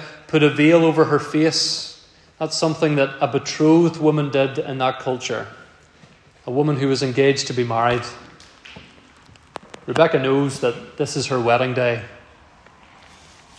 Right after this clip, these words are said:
And verse sixty-seven finishes it off, says they're married.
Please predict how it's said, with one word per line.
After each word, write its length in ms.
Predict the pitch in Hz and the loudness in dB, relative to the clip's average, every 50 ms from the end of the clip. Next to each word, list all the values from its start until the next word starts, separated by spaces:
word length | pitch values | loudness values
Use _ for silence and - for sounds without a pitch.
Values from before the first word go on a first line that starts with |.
| - - - _ - - - _ _ _ _ - - - | -20 -20 -20 _ -20 -20 -20 _ _ _ _ -20 -18 -14
And 100 | 131 127 | -4 4
verse 200 | 147 156 156 - | 4 4 4 4
sixty-seven 720 | - 160 - - - 147 - - - 139 139 131 143 139 | 2 0 0 2 0 2 2 4 4 4 4 4 2 -2
finishes 420 | 135 - 143 143 143 - - 139 123 | 0 0 0 0 0 0 -2 -2 -2
it 120 | 135 127 | 2 2
off, 240 | 120 120 120 117 - | 4 4 4 2 0
says 240 | - 139 127 120 - | 0 0 0 0 0
they're 100 | 131 117 | -2 -2
married. 500 | 117 117 127 139 151 151 156 156 151 | 2 4 6 6 8 6 6 4 0